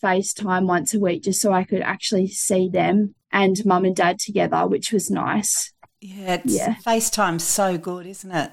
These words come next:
Speaker 1: Yeah, it is.
Speaker 2: Just being able
Speaker 1: Yeah.
Speaker 2: to see them, it's ma-, it must make such a difference. Oh, that's
Speaker 1: Yeah.
Speaker 2: really nice. So that's important to you, to maintain connection. And with your friends from home that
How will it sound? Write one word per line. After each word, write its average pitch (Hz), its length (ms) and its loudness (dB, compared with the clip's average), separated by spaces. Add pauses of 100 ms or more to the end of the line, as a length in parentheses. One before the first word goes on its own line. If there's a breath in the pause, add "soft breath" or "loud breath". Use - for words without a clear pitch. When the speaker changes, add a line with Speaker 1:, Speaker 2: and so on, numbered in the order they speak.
(100)
Speaker 1:
Yeah, 233 300 6
it 214 260 4
is. 202 420 2
Speaker 2:
Just 233 240 -4
being 202 200 0
able 175 220 2
Speaker 1:
Yeah. - 60 -4
Speaker 2:
to 175 120 -4
see 175 440 2
them, 175 300 -2
it's - 260 -4
ma-, 196 240 -6
it 202 200 -2
must 233 400 -2
make 180 240 0
such - 320 0
a 180 40 -4
difference. 160 640 -6 (200)
Oh, - 160 -4
that's 196 280 -2
Speaker 1:
Yeah. 202 60 0
Speaker 2:
really 165 220 0
nice. 156 280 -2
So 240 220 2
that's 247 300 0
important 160 500 -4
to 165 100 -16
you, 156 120 -10
to 156 60 -2
maintain 160 600 0 (280 loud breath)
connection. 175 420 0
And 196 180 2 (380 loud breath)
with 254 240 -2
your 285 100 2
friends 254 560 0
from 202 300 0
home 196 540 2 (260)
that 196 360 0